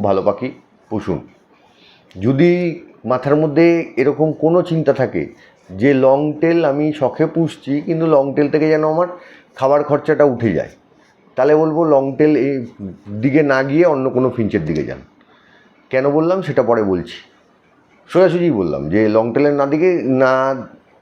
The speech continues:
লং টেলের দিকে না গিয়ে তার দিয়ে অন্য কোনো ফিঞ্চের দিকে যান, সেটা বেটার। গোল্ডেন করুন বা ইয়ে, আপনার প্যারট করুন বা ডায়মন্ড স্প্যারো করুন, এইসব করুন,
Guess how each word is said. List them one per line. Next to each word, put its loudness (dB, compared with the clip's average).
লং 2
টেলের 2
দিকে 2
না 2
গিয়ে 0
তার 2
দিয়ে 4
অন্য 0
কোনো 2
ফিঞ্চের 0
দিকে 2
যান, -2
সেটা 0
বেটার। -4
গোল্ডেন 0
করুন 0
বা 4
ইয়ে, 4
আপনার 0
প্যারট 2
করুন 0
বা 4
ডায়মন্ড 0
স্প্যারো 2
করুন, 0
এইসব -2
করুন, -2